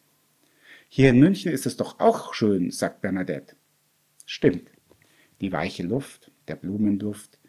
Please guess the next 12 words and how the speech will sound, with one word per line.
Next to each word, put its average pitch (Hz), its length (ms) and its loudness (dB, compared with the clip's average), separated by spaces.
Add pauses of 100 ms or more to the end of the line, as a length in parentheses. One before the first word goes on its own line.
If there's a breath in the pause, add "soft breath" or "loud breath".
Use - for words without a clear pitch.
(320 soft breath)
die 110 80 -2
hellen 135 260 8
Wolkenbänke, 143 840 4
die 120 100 -10
über 92 160 -4
den 87 180 -6
Mond 101 340 -4
und 80 80 -8
den 78 80 -12
schwarzen 76 440 -6
Himmel 90 300 -8
ziehen. - 380 -14